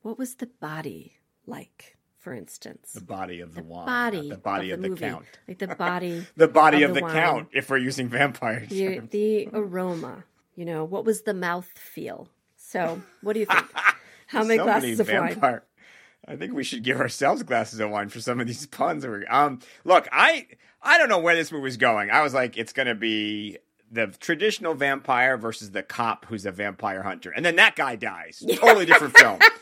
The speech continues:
Speaker 2: Okay? And then you're like, "There's, he's gonna be raised, and they're just gonna have this, like, like you said, montage around the world where he chases the vampires. They're jogging in the world."
Speaker 1: That would have been
Speaker 2: That
Speaker 1: awesome.
Speaker 2: didn't happen. And then there's, like,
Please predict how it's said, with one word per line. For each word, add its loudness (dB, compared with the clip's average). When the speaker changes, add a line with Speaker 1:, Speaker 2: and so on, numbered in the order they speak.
Speaker 2:
Okay? 6
And 4
then 0
you're 2
like, 4
"There's, 4
he's 2
gonna 2
be -2
raised, 0
and -2
they're 2
just -4
gonna 2
have 4
this, -8
like, -4
like -2
you -4
said, 2
montage 2
around 0
the -2
world 0
where -2
he -4
chases -4
the -2
vampires. 0
They're 0
jogging 2
in -4
the -4
world." 0
Speaker 1:
That 4
would 2
have -4
been -10
Speaker 2:
That 6
Speaker 1:
awesome. 0
Speaker 2:
didn't 2
happen. -8
And -2
then 2
there's, 2
like, 2